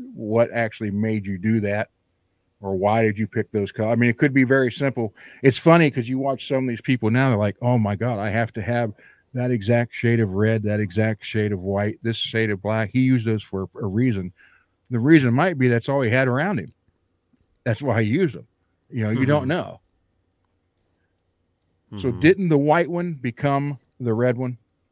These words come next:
Speaker 2: I don't know. No, yes, it
Speaker 1: 'Cause, 'cause I,
Speaker 2: Yeah.
Speaker 1: I, 'cause I remember watching
Speaker 2: <laughs> There we go.
Speaker 1: I re-
Speaker 2: That's, oh, that's awesome.
Speaker 1: Yeah. I remember watching an interview with him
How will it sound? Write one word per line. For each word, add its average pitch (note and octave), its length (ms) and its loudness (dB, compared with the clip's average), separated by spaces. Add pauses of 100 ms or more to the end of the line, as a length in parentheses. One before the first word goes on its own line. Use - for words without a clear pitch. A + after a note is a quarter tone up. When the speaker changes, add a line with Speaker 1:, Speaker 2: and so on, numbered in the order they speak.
(3000)
Speaker 2:
I F#3 280 0
don't E3+ 260 0
know. F#3+ 380 4 (400)
No, G2+ 240 -6
yes, E2+ 320 -14
it D2 80 -20
Speaker 1:
'Cause, C#3 200 -4 (640)
'cause C#3+ 180 -4
I, D3+ 140 -8
Speaker 2:
Yeah. G#2 100 -12
Speaker 1:
I, C3+ 160 -4
'cause B2 220 -12
I C#3 120 2
remember D#3+ 440 -4
watching C3+ 680 -4 (260)
Speaker 2:
<laughs> - 240 -20
There C4 160 8
we D#3 80 6
go. B2+ 120 4
Speaker 1:
I - 40 6
re- F3+ 40 4
Speaker 2:
That's, B3 400 0
oh, G3+ 60 -2
that's B3 200 -2
awesome. G3 300 -2
Speaker 1:
Yeah. C3 180 -6 (840)
I C3+ 140 -2
remember F3 420 -2
watching D3+ 400 -6
an B2 80 -8
interview D3 380 -2
with G#2 160 -10
him F#2+ 340 -12